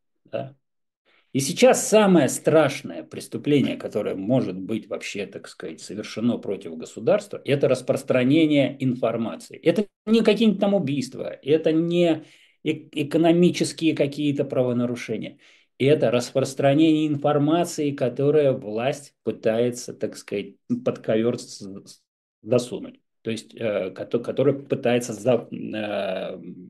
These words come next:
запретить доступ. И это самое страшное. А кто этим занимается?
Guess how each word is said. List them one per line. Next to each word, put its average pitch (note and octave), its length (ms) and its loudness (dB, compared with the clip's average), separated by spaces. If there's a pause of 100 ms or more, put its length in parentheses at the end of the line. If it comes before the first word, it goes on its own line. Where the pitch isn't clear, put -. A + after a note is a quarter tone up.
запретить C3+ 600 -2
доступ. - 360 -2 (1300)
И A3 60 8
это A#3+ 220 8
самое E3 400 4
страшное. - 540 -4
А D#3 100 2
кто A#3+ 180 4
этим D#3 220 4
занимается? B2 560 0